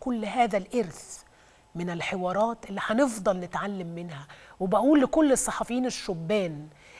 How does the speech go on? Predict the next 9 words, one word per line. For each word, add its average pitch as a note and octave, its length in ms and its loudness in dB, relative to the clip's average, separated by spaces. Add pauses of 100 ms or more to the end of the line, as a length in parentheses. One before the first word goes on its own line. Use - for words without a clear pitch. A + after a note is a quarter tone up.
(120)
الصحفيين G3+ 1080 4 (100)
أو G4 180 10
اللي C#4+ 220 2
بيشتغلوا A3+ 520 2
في A3+ 120 -6
مهنة A#3 300 -2
التلفزيون، F3+ 640 -8
عايز C#4 540 10
تتعلم، D#4+ 720 8